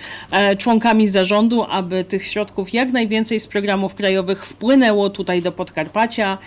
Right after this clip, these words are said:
Dzięki zaangażowaniu pana marszałka Władysława Ortyla dalej możemy mówić o tym, że będziemy korzystać z programu Fundusze Europejskie dla Polski Wschodniej, bo przypomnę, miało go już nie być w perspektywie dwadzieścia jeden dwadzieścia siedem,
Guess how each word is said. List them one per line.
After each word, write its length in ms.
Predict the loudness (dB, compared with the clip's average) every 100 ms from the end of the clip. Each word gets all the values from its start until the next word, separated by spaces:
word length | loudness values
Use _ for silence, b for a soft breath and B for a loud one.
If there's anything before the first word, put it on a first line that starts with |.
| B B
Dzięki 440 | -4 2 2 2 0
zaangażowaniu 800 | 0 0 0 0 0 0 0 0
pana 240 | -2 0
marszałka 480 | -2 -2 -4 -4 -4
Władysława 640 | -4 -6 -6 -6 -4 -4
Ortyla 480 | -4 -4 -2 -2 -2
dalej 400 | 0 2 2 0
możemy 340 | -4 -4 -4
mówić 340 | -4 -4 -4 -4
o 100 | -4
tym, 180 | -4 -4
że 100 | -4
będziemy 400 | -4 -4 -6 -4
korzystać 460 | -4 -6 -6 -8
z 80 | -6
programu 420 | -8 -4 -2 -2
Fundusze 420 | -4 -6 -4 -4
Europejskie 540 | -4 -4 -6 -6 -6 -6
dla 140 | -6
Polski 340 | -4 -6 -6 -10
Wschodniej, 400 | -8 -6 -4 -2
bo 140 | -4
przypomnę, 500 | -4 -4 -2 -2 -2
miało 360 | 0 0 0 0
go 120 | -2
już 200 | -2 -2
nie 120 | -2
być 160 | -4 -6
w 60 |
perspektywie 580 | -8 -6 -8 -6 -4 -4
dwadzieścia 420 | -4 -6 -6 -4
jeden 220 | -4 -4
dwadzieścia 440 | -4 -6 -6 -8 -8
siedem, 360 | -6 -6 -6